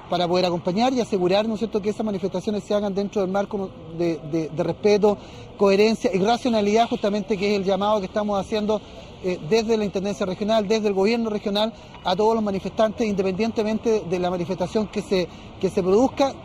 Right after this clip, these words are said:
y desde cuál es la causa a la cual se produzca. Eh, con respecto a, lo, a las manifestaciones futuras, siempre Carabineros tiene dispuestos servicios policiales preventivos. Esos, eh, servicios policiales tienen como finalidad, más bien, eh, disuadir,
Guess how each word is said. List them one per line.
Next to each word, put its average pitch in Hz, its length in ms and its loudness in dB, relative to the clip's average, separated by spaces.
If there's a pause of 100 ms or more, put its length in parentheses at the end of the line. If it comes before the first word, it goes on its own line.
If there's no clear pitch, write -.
y 190 80 0
desde 175 240 0
cuál 226 140 4
es 208 60 2
la 190 120 2
causa 254 300 2
a - 20 2
la 202 80 2
cual 208 160 0
se 240 100 0
produzca. 262 320 4 (800)
Eh, 214 220 4
con 240 120 4
respecto 311 400 2
a, 233 140 4
lo, 226 180 0
a 214 60 2
las 220 100 2
manifestaciones 214 580 -2
futuras, 254 320 0
siempre 330 520 0
Carabineros 233 460 -2
tiene 240 160 -2
dispuestos 254 340 -4
servicios 226 340 -2
policiales 220 500 0
preventivos. 196 600 0 (580)
Esos, 262 240 0 (140)
eh, 220 220 2
servicios 233 280 0
policiales 262 500 0
tienen 226 200 -2
como 196 220 -2
finalidad, 254 580 2 (540)
más 226 220 0
bien, 285 280 2 (320)
eh, 190 220 2 (100)
disuadir, 254 600 4